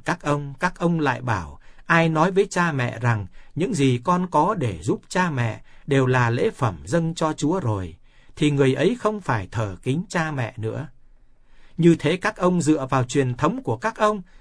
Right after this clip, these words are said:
mà hủy bỏ lời Thiên Chúa. Hỡi những kẻ đạo đức giả kia,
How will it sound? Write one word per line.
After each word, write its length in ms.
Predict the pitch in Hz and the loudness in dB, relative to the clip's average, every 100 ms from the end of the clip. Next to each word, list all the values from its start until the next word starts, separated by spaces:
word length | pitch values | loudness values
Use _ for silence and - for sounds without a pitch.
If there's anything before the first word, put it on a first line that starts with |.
| - | -12
mà 100 | 139 | -2
hủy 280 | 131 131 113 | 2 2 0
bỏ 260 | 107 104 82 | 0 -2 -2
lời 360 | 110 113 92 82 - | -2 -2 -4 -10 -4
Thiên 220 | 139 135 | -4 -4
Chúa. 260 | 143 120 131 - - - - - - - | -2 -2 -2 -10 -20 -20 -20 -20 -20 -14
Hỡi 200 | - 180 | 0 0
những 240 | 190 226 233 | 2 0 0
kẻ 280 | 123 87 101 | -2 -2 0
đạo 240 | 127 110 | -2 0
đức 200 | 165 226 | -2 -2
giả 340 | 127 113 82 - | -2 -2 -2 -4
kia, 260 | 165 165 | 0 0